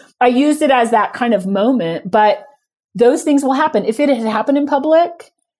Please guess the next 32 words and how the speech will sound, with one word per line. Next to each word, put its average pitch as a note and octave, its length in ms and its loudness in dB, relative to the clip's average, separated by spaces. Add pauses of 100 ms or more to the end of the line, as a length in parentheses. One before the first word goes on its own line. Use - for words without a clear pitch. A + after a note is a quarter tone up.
(480)
the A#3 100 0
world B3+ 240 2
wouldn't B3+ 240 2
have A#3 140 0
ended. F3+ 480 0
What F#3 160 2
would G#3 80 -2
have G3+ 100 -2
needed A3 260 -2
to A#3+ 60 -2
happen A3 300 -2
is G#3+ 340 -2
I F3+ 120 0
would F#3+ 120 -2
need G#3 220 -4
to G3+ 140 0
address G3 380 -2
and A3 140 -2
acknowledge F#3+ 460 -4
the G#3 80 -8
person G#3 480 -6
who G#3+ 180 -2
heard F#3 260 -4
my G#3+ 120 -2
child G#3+ 320 -2
say E3+ 180 -2
that, G3+ 320 0
s-, - 260 -18 (280)
say, A3 340 0 (320)
also B3 340 2
still A#3+ 360 -2
redirect G3+ 840 -2